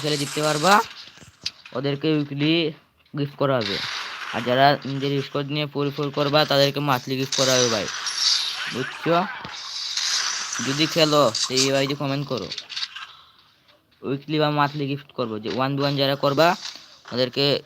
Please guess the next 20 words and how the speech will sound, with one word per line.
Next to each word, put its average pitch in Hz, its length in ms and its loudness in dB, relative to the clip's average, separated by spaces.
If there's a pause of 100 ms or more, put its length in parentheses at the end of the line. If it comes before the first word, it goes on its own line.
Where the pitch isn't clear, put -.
(160)
উইকলি 139 320 -2 (100)
করা 143 240 6
গিফট, 143 220 -4 (240)
গিফট, 123 180 -12 (100)
উইকলি 135 340 0
গিফট 160 280 0
করা 143 200 6
হবে। 160 180 4 (1000)
আর 117 160 -4
যারা 131 220 6 (360)
ফোর 139 140 0 (100)
ফোর 147 200 -2
করবা, 143 220 -4
ওদেরকে 135 280 -6
মান্থলি 131 320 -4
গিফট 139 260 -4
করা 123 160 -4
হবে, 101 180 -8
দেওয়ার 107 220 -10
জন্য 107 200 -12